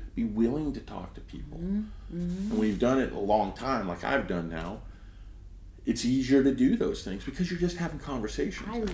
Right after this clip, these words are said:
Speaker 2: love that that's built into our Glint brand.
Speaker 1: Mm.
Speaker 2: I really
Speaker 1: Yeah.
Speaker 2: do, 'cause it's just something that happens. We're not, when we sit down and talk with people, we're not, like, clocking the hour. <laughs>
Speaker 1: No.
Speaker 2: You know, none of that. It is just literally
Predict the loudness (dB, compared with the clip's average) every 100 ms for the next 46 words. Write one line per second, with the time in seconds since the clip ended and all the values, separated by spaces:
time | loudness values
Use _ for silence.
0 | -4 -6 -6 -8 -10 -10 -12 -10 -12 -10
1 | -10 -10 -12 -10 -12 -10 -10 -10 -8 -10
2 | -10 -10 -10 -8 -8 -10 -12 -12 -8 -4
3 | -4 -6 -10 -16 -16 -10 -6 -4 -4 -4
4 | -4 -6 -10 -10 -10 -8 -8 -8 -8 -8
5 | -10 -10 -12 -14 -8 -6 -4 -4 -6 -4
6 | -6 -6 -8 -6 -6 -4 -2 -4 -6 -10
7 | -14 -14 -14 -10 -4 -2 -2 -4 -6 -4
8 | -4 -4 -4 -6 -8 -10 -10 -10 -8 -6
9 | -6 -6 -6 -6 -6 -8 -10 -12 -12 -8
10 | -6 -6 -4 -2 -2 0 0 0 0 0
11 | 0 2 2 2 -2 -2 0 2 6 6
12 | 6 4 4 4 2 2 -2 -4 0 0
13 | 2 0 -2 -2 -2 -2 -2 0 0 0
14 | 0 0 0 -2